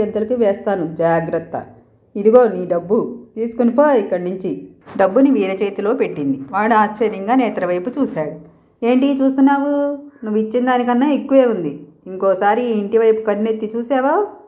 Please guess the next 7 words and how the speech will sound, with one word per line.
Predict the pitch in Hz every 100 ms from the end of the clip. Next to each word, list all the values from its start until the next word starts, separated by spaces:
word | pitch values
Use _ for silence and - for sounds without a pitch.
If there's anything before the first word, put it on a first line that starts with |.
| -
చంపేస్తాను. | 226 226 226 220 - 160 - - _ _
పోరా | 262 277
అవతలికి." | 285 214 180 165 165 170 202 220 - -
డబ్బు | 226 220
తీసుకుని | 277 311 - 226 233 247 269 269 185
భుజాలు | 170 190 208
ఎగరేస్తూ | 254 254 170 - 185 320 466 381